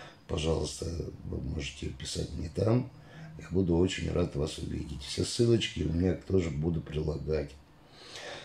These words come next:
Если решите поддержать, спасибо вам большое. М, заранее благодарю. Всем пока. Берегите, пожалуйста, себя, берегите своё здоровье, следите за своим здоровьем,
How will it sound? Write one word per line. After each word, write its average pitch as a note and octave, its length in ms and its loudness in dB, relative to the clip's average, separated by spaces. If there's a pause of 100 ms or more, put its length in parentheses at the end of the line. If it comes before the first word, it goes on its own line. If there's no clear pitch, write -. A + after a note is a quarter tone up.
(540)
Если A#2 320 6
решите A2 340 4
поддержать, G#2+ 580 6
спасибо G2 400 2
вам E2+ 280 6
большое. D#2+ 440 2 (840)
М, D#2+ 640 -2
заранее E2+ 480 2
благодарю. D#2 760 0 (1800)
Всем F#2 260 2
пока. F2+ 400 4
Берегите, F#2 500 2
пожалуйста, E2 560 2
себя, G#2+ 420 6
берегите E2 480 2
своё D#2+ 340 0
здоровье, E2+ 600 4
следите F2 520 0
за D#2+ 140 -2
своим D#2 400 0
здоровьем, E2 640 4